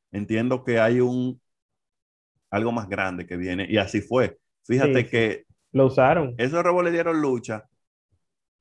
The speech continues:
Speaker 1: Cecil se lleva al tipo y usa al
Speaker 2: Ujú.
Speaker 1: tipo, luego lo usa los
Speaker 2: El
Speaker 1: mismos robots en contra de Omni-Man,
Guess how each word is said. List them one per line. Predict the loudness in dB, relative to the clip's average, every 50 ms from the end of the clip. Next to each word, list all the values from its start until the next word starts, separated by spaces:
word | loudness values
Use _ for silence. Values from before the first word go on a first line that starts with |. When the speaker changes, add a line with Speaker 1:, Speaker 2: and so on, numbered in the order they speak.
| _ _ _ _
Speaker 1:
Cecil | -16 -6 -2 0 0 0 0 0 0 2 2 0 -4 -8 _ _ _ _ _ _ -8
se | -4 -4 -2
lleva | 0 0 -2 -2
al | -4 -4
tipo | -4 -2 -2 -2 -4 -4 -6 -8 -8 -10 _ _ _ _ _ _ -2
y | 2 4 4 4
usa | 4 2 0 -2 -2
al | -4 -4
Speaker 2:
Ujú. | -4 -6
Speaker 1:
tipo, | -4 -4 -4 -4 -4 -6 -6 -6 -6
luego | -4 -2 0 0 0 0 -2
lo | -2 -2
usa | -2 -4 -6 -4 -6 -6 -6 -6 -6
los | -4 -2 -2
Speaker 2:
El | 0 -2
Speaker 1:
mismos | -2 -2 -4 -2
robots | -2 0 0 -2 -4
en | -4
contra | -6 -6 -2 -2 0
de | 0 0
Omni-Man, | 0 -2 -2 -4 -6 -8 -8 -8 -10 -12